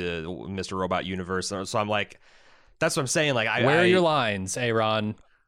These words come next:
Speaker 2: What
Speaker 1: Right,
Speaker 2: line
Speaker 1: what
Speaker 2: will you not cross in following Mister Robot?
Speaker 1: Yeah, if Joey Badass can just get out of, from under White Rose, no questions
Speaker 2: <laughs>
Speaker 1: asked, then
Speaker 2: Uh-huh.
Speaker 1: ahead is nothing but darkness as far as I'm concerned.
Speaker 2: Irving did it. There's a precedent for that.
Speaker 1: <laughs>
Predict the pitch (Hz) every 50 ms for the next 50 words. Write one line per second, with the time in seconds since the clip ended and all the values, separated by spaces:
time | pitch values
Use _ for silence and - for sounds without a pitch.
0 | _ _ - 139 170 160 156 151 147 147 147 147 - 147 147 147 139 160 151 135
1 | 135 135 139 139 135 139 - - - 165 139 131 127 - 143 127 117 - 135 127
2 | 127 123 123 120 120 123 - - 123 113 117 110 107 104 101 95 98 123 131 120
3 | 110 107 110 117 117 143 170 190 208 190 151 175 170 165 165 165 160 160 156 -
4 | 147 135 117 123 120 120 113 139 139 139 143 143 139 131 123 - - 131 127 131
5 | 131 127 123 113 123 120 123 104 123 123 120 120 117 117 120 120 120 - 139 123
6 | 139 - - 120 113 110 113 117 113 113 113 - - - 110 101 101 104 101 101
7 | - 127 120 113 110 131 135 135 131 120 107 113 117 117 120 - 120 107 113 -
8 | - 107 92 90 - - 90 85 - 92 90 - 95 90 87 85 90 87 82 82
9 | - 87 80 - 87 78 78 131 170 175 160 156 135 117 117 113 107 110 107 -
10 | - 127 139 139 143 135 113 - - - 95 90 - - 104 98 95 95 - 98
11 | 98 95 98 98 98 214 226 143 - - - - -